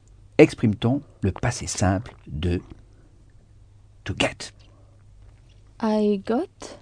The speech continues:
Speaker 1: I got. Le participe passé employé pour le passé composé est got en Grande-Bretagne et gotten aux États-Unis. I
Speaker 2: I
Speaker 1: have.
Speaker 2: have. I have got
Speaker 1: Yeah.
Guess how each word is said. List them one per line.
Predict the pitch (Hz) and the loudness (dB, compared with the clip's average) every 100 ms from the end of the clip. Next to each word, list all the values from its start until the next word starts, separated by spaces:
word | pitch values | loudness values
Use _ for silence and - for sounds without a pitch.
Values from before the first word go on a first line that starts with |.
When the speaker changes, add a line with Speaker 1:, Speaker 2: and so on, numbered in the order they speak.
| 101 | 4
Speaker 1:
I | 107 117 127 139 139 135 127 | 8 8 8 4 2 -2 2
got. | - - - - - - - - - | 2 2 -8 -18 -18 -20 -20 -18 4
Le | 110 | 6
participe | 185 165 135 - 98 - | 6 4 2 -2 -4 2
passé | 110 - 101 87 | 0 2 2 2
employé | 85 117 101 95 92 | 2 4 4 6 2
pour | 73 | 0
le | 78 | 0
passé | - 127 104 | 2 2 2
composé | 82 78 85 95 127 - | -2 -2 2 4 2 2
est | 90 92 - - - - | 0 0 -4 -18 -20 -10
got | 90 - - - - - - | 2 2 2 -6 -18 -2 4
en | 104 | 4
Grande-Bretagne | 92 71 76 - 82 92 95 - - | 4 -2 -2 0 2 2 -2 -6 2
et | 107 - - - | 4 2 -6 4
gotten | 107 127 - 98 101 - - - | 6 6 4 -2 -2 -10 -8 2
aux | 110 | 4
États-Unis. | 92 87 76 69 - - - - - - - - | 4 2 -2 -8 -12 -20 -20 -20 -20 -20 -20 -4
I | 190 | 0
Speaker 2:
I | |
Speaker 1:
have. | 220 202 190 | 2 2 4
Speaker 2:
have. | 196 190 156 - - - - - - - | 6 6 4 -4 -16 -20 -20 -20 -20 -4
I | 220 220 | 0 2
have | 208 190 | 2 4
got | 220 349 - - - - | 4 4 2 -14 -18 -4
Speaker 1:
Yeah. | 85 | 0